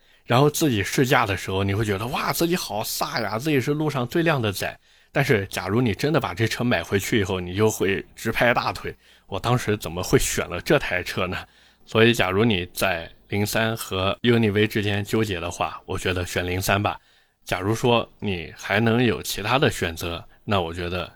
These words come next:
吉利新锐二点零T豪华加型真的性价比非常非常的高。那么接下来呢，就是最后一个问题了。这个问题来自卖酒的赵云军，他说，“兔子，我也是美系粉，想问一下呀，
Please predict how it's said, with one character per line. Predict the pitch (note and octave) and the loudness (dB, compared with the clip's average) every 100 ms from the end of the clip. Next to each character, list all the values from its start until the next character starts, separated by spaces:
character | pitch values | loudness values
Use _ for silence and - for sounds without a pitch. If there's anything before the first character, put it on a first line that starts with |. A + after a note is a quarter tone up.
| _ | _
吉 | - G2 | -4 0
利 | G2+ | 0
新 | F#2 G2+ | 0 0
锐 | G#2 | 0
二 | F#2+ G2 | 0 -4
点 | F2+ E2 | -4 -6
零 | E2+ | -6
T | E2+ G2 | -4 -4
豪 | - F2+ | -2 -4
华 | F#2 | -4
加 | F#2 F#2+ | -4 -4
型 | - E2 - | -6 -14 -6
真 | G2+ | -4
的 | F2 D#2 - | -4 -8 -6
性 | A#2 | -2
价 | G#2 | -2
比 | F2 E2+ | -4 -4
非 | - | 0
常 | F#2+ F#2+ | 2 0
非 | - | -4
常 | F2+ E2+ | -6 -6
的 | E2 | -6
高。 | - F#2 - _ _ _ _ _ - | 0 0 -2 _ _ _ _ _ -2
那 | A#2+ | 2
么 | A2+ A2 G#2+ G#2 | 6 6 6 2
接 | G2 C#3+ | 0 -2
下 | C3 B2 | 2 2
来 | G2+ F#2+ | 4 2
呢， | G#2 G2 | 2 2
就 | A2 | 2
是 | G2 F#2+ F2+ | 2 0 0
最 | C#3+ | 0
后 | C3 C3 | 4 4
一 | G2+ | 6
个 | G2+ | 4
问 | G#2 G2 | 2 2
题 | - F#2+ | -2 -2
了。 | F2+ F#2+ - _ _ - | 2 0 0 _ _ -8
这 | G2+ | -4
个 | F#2 | -2
问 | F#2 F2+ | -2 -4
题 | - F#2+ | -2 0
来 | F#2 F#2 F2+ F#2 | 2 2 0 0
自 | F#2 A2 G2+ | -2 -2 2
卖 | B2+ D3+ G#2+ | 4 4 4
酒 | G#2+ F2+ | 2 -2
的 | F2+ F2+ | 0 -2
赵 | - C#3 G#2+ | 0 2 2
云 | G2 A2 | 2 2
军， | C3 D3 - _ _ _ - | 4 2 -2 _ _ _ 0
他 | D3+ | 6
说 | D#3+ | 6
，“兔 | D#3+ - | 6 4
子， | A#2 | 4
我 | F#2+ G#2+ | 4 6
也 | A2+ | 6
是 | - | 4
美 | G#2 F#2 | 0 0
系 | - A#2 | 0 -2
粉， | G2 - _ _ _ | -2 -8 _ _ _
想 | - F2+ | -2 2
问 | G#2+ G#2 | 4 2
一 | |
下 | - F2+ | 0 -6
呀， | E2+ E2 | -6 -10